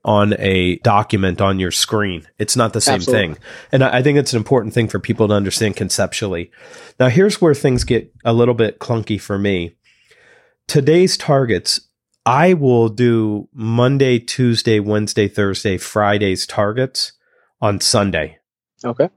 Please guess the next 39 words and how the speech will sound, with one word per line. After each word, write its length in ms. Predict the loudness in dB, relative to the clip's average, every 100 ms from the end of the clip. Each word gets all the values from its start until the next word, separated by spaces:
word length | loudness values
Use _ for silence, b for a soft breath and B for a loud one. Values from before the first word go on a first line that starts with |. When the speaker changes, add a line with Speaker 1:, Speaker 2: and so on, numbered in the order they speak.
| _ -2
Speaker 1:
And 160 | -2
so 320 | 0 0 0 0
I 140 | 0
would 160 | 0 0
plan 240 | 0 0
those 200 | 0 0
out 340 | 0 -2 -6 -20 -20 _ -2
far 260 | 2 2
earlier, 540 | 0 -2 0 -2 -4 -10 B B B B -10
but 420 | 0 2 2 0
you 320 | -2 4 4 4
give 320 | 0 0 -2
people 360 | -2 0 0
the 240 | 0 -2 0
opportunity 960 | -2 -2 -6 -4 -4 -2 -4 -4 -6 _ _ _ _ _ _
to, 420 | 0 2 2 0 0
in 200 | 0 4
whatever 380 | 4 2 2 -2
form 380 | -2 0 0
they're 120 | 0 -2
gonna 180 | -2
do 140 | -2 -4
this 200 | -4 -6
in. 120 | -4
I, 260 | 0 0 0
I 380 | 0 2 0 -2 -4
am 460 | -4 -2 -4 -8 _ _
just 280 | -4 -4 -4
brutally 500 | 0 4 4 4 2
disciplined 560 | 2 0 -2 -4 -4 -4
about 280 | -2 -2 -2
my 120 | -6
weeks 460 | -4 -6 -6 -8
and 260 | -8 -8 -6
what 220 | -2 2
I'll 120 | 2
give 200 | 0 -4
time 280 | -4 -2 0
to. 260 | 0 -2 -4